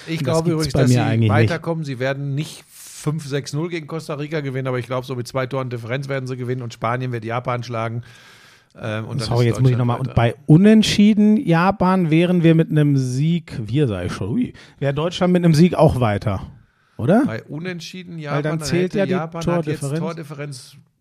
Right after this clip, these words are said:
Speaker 2: Plus
Speaker 1: minus.
Speaker 2: eins. Äh, nee, null. Sorry, null haben die
Speaker 1: Genau,
Speaker 2: natürlich
Speaker 1: wir
Speaker 2: einmal
Speaker 1: haben,
Speaker 2: gewonnen, einmal verloren mit einem.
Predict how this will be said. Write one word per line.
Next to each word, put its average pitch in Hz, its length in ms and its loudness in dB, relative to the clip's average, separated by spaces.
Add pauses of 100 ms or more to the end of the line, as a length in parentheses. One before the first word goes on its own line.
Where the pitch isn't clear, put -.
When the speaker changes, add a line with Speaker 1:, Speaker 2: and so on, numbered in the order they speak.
Speaker 2:
Plus 139 360 2
Speaker 1:
minus. 131 120 -8
Speaker 2:
eins. 185 720 0
Äh, 175 120 4
nee, 196 120 6
null. 180 380 4
Sorry, 113 240 -2
null 147 240 6
haben 123 100 4
die - 60 2
Speaker 1:
Genau, 120 100 4
Speaker 2:
natürlich 113 240 2
Speaker 1:
wir - 80 0
Speaker 2:
einmal 131 220 2
Speaker 1:
haben, - 100 0
Speaker 2:
gewonnen, 131 280 0
einmal 131 240 -2
verloren 135 280 0
mit 113 120 -2
einem. 98 300 -6